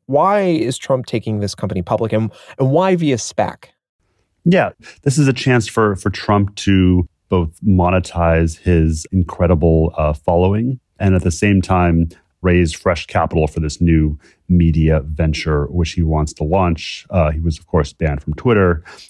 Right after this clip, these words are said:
Speaker 2: Part of this venture, T M T G, will be a social network where, uh, apparently he will be able to tweet. Uh, and so, uh, the spac market, uh, there's been kind of a revolution there.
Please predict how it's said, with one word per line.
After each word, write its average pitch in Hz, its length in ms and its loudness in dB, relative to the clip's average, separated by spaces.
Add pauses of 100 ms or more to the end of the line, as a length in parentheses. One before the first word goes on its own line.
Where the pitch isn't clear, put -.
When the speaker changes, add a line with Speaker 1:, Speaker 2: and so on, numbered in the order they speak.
(120)
Speaker 2:
Part 101 180 0
of 87 80 0
this 80 220 -4
venture, 78 580 -4
T 90 220 0
M 73 120 -4
T 76 200 -6
G, 78 500 -2
will 87 180 -2
be 78 140 -2
a 76 80 -2
social 80 380 -4
network 78 500 -6
where, 69 220 -8
uh, 76 240 -8 (340)
apparently 90 320 -2
he 76 120 -4
will 80 120 0
be 78 140 -4
able 73 180 -2
to 73 120 -14
tweet. - 480 -6 (340)
Uh, 92 240 2
and 95 100 2
so, 107 440 2
uh, 104 220 4
the 98 220 -2
spac 113 380 -2 (200)
market, 90 340 -2 (140)
uh, 87 160 0
there's 85 160 0
been 90 180 0
kind 92 120 -2
of 82 100 2
a 78 40 0
revolution 80 640 0
there. 65 280 -8